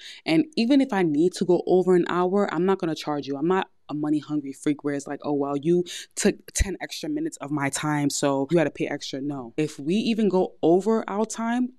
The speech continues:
I don't mind going over our time. I'm very genuine and generous like that. I always want the people who book one-on-ones with me to feel like they have the answers and the guidance they need, or even feel better. That's what I'm more committed to. Anybody who's booked a one-on-one call with me and listening to me right now can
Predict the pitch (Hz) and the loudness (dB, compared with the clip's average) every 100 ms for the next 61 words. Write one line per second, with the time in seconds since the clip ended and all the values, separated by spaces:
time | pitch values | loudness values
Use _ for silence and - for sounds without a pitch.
0 | - 156 160 175 151 151 156 139 - 151 | -12 -6 0 0 0 -4 -6 -6 -6 -2
1 | 160 147 147 143 143 135 135 - - - | 0 2 0 0 -4 -6 -10 -12 -14 -10
2 | 147 151 160 175 180 - 156 156 156 151 | -4 -2 -2 -2 -4 -2 0 0 0 0
3 | 147 - 143 147 156 151 143 - 135 - | -4 -4 -4 -2 0 2 0 -4 -10 -10
4 | - 139 170 202 185 180 170 180 - 170 | -2 0 2 4 4 2 -2 -4 -2 -2
5 | - 170 - 165 - 156 160 156 156 156 | 0 -2 0 -2 -2 -2 0 0 0 -2
6 | 151 147 - - - 151 139 139 143 139 | -2 -4 -6 -10 -6 -4 -6 -8 -8 -8
7 | - 143 - - 135 147 - 165 156 156 | -10 -10 -10 -12 -10 -10 -6 0 0 -2
8 | 143 135 - 147 143 - 139 135 147 - | -6 -10 -8 -8 -8 -10 -10 -2 -2 -2
9 | 139 165 165 - 151 139 131 131 117 - | -4 -2 -2 -2 -2 -2 -6 -14 -14 -4
10 | 165 165 - 143 156 - 139 147 139 - | -2 -2 -6 -6 -4 -4 -4 -6 -6 -8
11 | 139 135 - - 185 180 170 170 175 160 | -6 -6 -2 2 4 4 0 -2 -4 -4
12 | 156 147 156 151 143 143 147 156 151 160 | -4 -4 -2 -4 -4 -6 -4 -4 -2 -2
13 | 147 131 139 143 147 - 151 139 135 135 | -4 -4 -4 -4 -4 -2 -2 -2 -8 -10
14 | 131 - | -10 -6